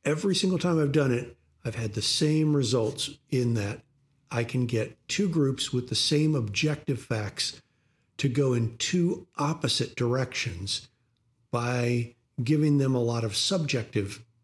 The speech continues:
information that will drive them in one direction or another. It's a great lesson because we all like to think that we are rational and objective. And you come back with your group and you have a recommendation that's a hundred and eighty degrees different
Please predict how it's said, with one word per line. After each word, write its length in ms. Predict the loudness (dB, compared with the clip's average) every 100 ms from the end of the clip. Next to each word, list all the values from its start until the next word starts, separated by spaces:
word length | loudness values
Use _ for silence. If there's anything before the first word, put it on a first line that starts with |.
| -8
information 760 | -2 0 0 0 0 0 0 0
that 200 | -2 -2
will 80 | -2
drive 480 | 0 0 0 0
them 120 | 0 0
in 100 | 2
one 180 | 0
direction 440 | 0 -2 -4 -4 -2
or 40 |
another. 380 | 0 0 -2 -8 _ _ _ _ _ _ _
It's 180 | -2 0
a 40 | -2
great 380 | 0 -2 0
lesson 500 | 0 0 0 -2 -4 -4
because 600 | -2 2 2 2 -2 -10 _ 0
we 160 | 2
all 340 | 2 2 2 2
like 220 | 2 0
to 80 | -2
think 380 | 0 -2 -2
that 120 | -4 -2
we 140 | 0
are 120 | 0
rational 720 | 0 0 0 0 0 0 0 0
and 100 | -4
objective. 680 | -2 -2 -2 -6 -12 -12 _ _ _ _ _ -4
And 560 | -2 0 0 0 -2 -10 _
you 100 | -6
come 220 | 0 0
back 400 | 2 0 -2 -8 -20 _ -4
with 200 | -2 0
your 100 | -2
group 360 | 0 0 0
and 120 | -2 0
you 100 | 0
have 160 | 2
a 40 | 0
recommendation 960 | 0 0 -2 0 -2 -2 -4 -6 -10 _ _ _ _
that's 140 | -8 -6
a 40 |
hundred 360 | -4 0 0 2
and 80 | 2
eighty 240 | 4 2
degrees 440 | 0 0 0 0
different 480 | 0 -2 0 -2 -6